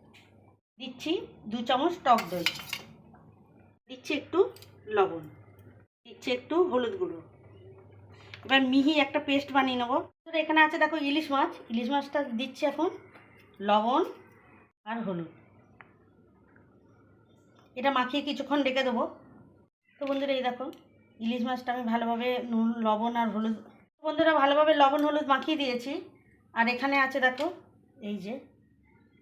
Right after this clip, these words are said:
আলু আর বেগুন, এই আলু বেগুন দিয়ে ইলিশ মাছটা করবো, কিন্তু একটু অন্যরকমভাবে। তোমরা দেখতে থাকো ভিডিওটা। এই দেখো কড়াইখানে বসিয়ে দিয়েছি,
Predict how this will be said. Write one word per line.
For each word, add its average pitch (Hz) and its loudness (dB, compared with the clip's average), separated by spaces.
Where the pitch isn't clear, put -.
আলু 226 2
আর 233 2
বেগুন, 220 -2
এই 226 0
আলু 226 2
বেগুন 247 0
দিয়ে 269 6
ইলিশ 240 -4
মাছটা 254 -4
করবো, 220 2
কিন্তু 233 0
একটু 240 -4
অন্যরকমভাবে। 202 0
তোমরা 233 -2
দেখতে 226 -2
থাকো 214 0
ভিডিওটা। 220 0
এই 294 -6
দেখো 277 2
কড়াইখানে 262 4
বসিয়ে 262 0
দিয়েছি, 240 2